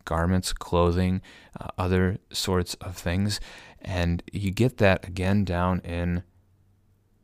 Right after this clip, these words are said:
verse nineteen, the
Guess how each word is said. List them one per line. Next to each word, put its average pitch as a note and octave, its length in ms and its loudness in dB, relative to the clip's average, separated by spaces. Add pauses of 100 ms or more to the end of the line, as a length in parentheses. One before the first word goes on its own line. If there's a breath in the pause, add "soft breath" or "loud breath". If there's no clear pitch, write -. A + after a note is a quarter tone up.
(1400)
verse - 340 0 (140)
nineteen, E2+ 840 0 (120)
the E2+ 300 -4